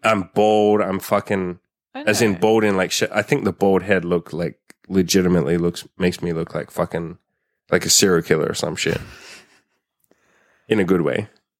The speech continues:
Speaker 1: In the best possible way. So, like, I'm the intimidatory one.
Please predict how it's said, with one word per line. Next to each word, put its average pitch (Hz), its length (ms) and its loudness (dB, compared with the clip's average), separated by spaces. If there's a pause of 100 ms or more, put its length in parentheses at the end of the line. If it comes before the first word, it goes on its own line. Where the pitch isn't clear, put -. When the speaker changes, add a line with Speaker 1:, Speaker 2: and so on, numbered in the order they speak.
(200)
Speaker 1:
In 131 180 2
the 82 80 2
best - 340 -4
possible - 400 -8
way. - 140 -10 (240)
So, 139 280 0
like, 123 240 2
I'm 135 300 4
the 120 120 2
intimidatory 87 840 -2
one. 85 300 -20